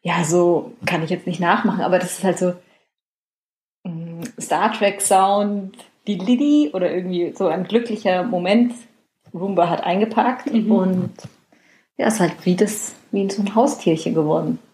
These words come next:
Speaker 2: Okay.
Speaker 1: Mhm. Und der Staubsaugt, okay, ich meine, der hat natürlich so einen total wahllosen Modus des Staubsaugens, weil der ja einfach den Ru-, den Ra-, den Room, den Raum abfährt.
Speaker 2: Mhm.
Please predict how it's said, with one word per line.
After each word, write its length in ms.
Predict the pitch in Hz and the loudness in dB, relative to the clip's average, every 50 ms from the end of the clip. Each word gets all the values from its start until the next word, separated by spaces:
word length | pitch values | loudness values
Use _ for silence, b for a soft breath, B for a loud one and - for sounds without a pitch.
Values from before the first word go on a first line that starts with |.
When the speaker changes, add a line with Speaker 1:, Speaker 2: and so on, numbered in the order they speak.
| - _ | -16 _
Speaker 2:
Okay. 520 | - 190 - - - - 233 247 240 202 - - _ _ | -10 -10 -8 -8 -4 -2 -2 -2 -2 -4 -8 -14 _ _
Speaker 1:
Mhm. 420 | - 170 156 160 180 190 240 240 - - _ _ _ _ _ _ _ _ _ _ _ _ _ - | -6 -4 -2 0 0 0 0 -2 -4 -12 _ _ _ _ _ _ _ _ _ _ _ _ _ -6
Und 120 | - 185 | -2 -2
der 80 | 170 175 | 0 0
Staubsaugt, 460 | - 170 165 165 - - 180 165 - | 2 0 0 0 0 0 -2 -2 -2
okay, 300 | 160 - - 185 175 180 208 | -6 -6 0 2 4 4 4
ich 100 | 214 - | 4 2
meine, 160 | 175 165 165 | 2 2 2
der 80 | 165 170 | 0 0
hat 100 | 160 - | 0 -2
natürlich 340 | 165 160 - 170 175 170 - | -4 -4 -2 -4 -4 -2 -2
so 120 | - 165 | -2 -2
einen 260 | 165 160 160 160 - | -2 -2 -4 -6 -6
total 480 | - 165 - - - 185 175 165 160 151 | -8 -12 -10 -6 -4 -2 -2 0 0 0
wahllosen 640 | 151 156 165 175 185 180 175 175 170 170 185 185 170 | 0 2 2 2 2 2 0 -2 -2 -2 -2 -2 -2
Modus 380 | 175 196 208 208 202 - - | 0 0 0 0 -2 -4 -8
des 140 | - - - | -10 -8 -4
Staubsaugens, 840 | - - 160 170 - - - 190 196 202 202 240 285 294 - - - _ _ _ _ _ _ _ _ _ _ _ _ | 0 2 2 2 2 0 2 2 4 4 4 2 0 0 -2 -12 -18 _ _ _ _ _ _ _ _ _ _ _ _
weil 160 | - 170 165 | 0 0 2
der 100 | 165 170 | 4 4
ja 180 | 165 165 165 165 | 4 4 2 2
einfach 460 | - 165 165 - - 175 165 160 - | 0 -4 -4 -2 0 0 0 -2 -2
den 200 | - - 170 165 | -4 -2 -2 -2
Ru-, 220 | 165 - 175 165 - - | -2 -4 -4 -6 -6 -6
den 160 | - - 160 | -6 -4 -4
Ra-, 260 | 170 151 151 160 - - - | -2 0 0 0 0 -2 -4
den 120 | 165 160 | -2 -2
Room, 420 | 156 156 156 175 190 190 185 190 B B B B B - | -2 -2 0 0 0 0 -2 -4 B B B B B -4
den 120 | 180 175 | -4 -2
Raum 280 | 165 156 160 180 196 180 | 0 2 4 4 4 4
abfährt. 540 | 165 160 - - - - 220 226 226 226 254 | 2 2 0 0 2 4 4 4 4 2 -2
Speaker 2:
Mhm. 340 | 233 208 180 196 214 214 - | -4 -4 -4 -4 -6 -6 -8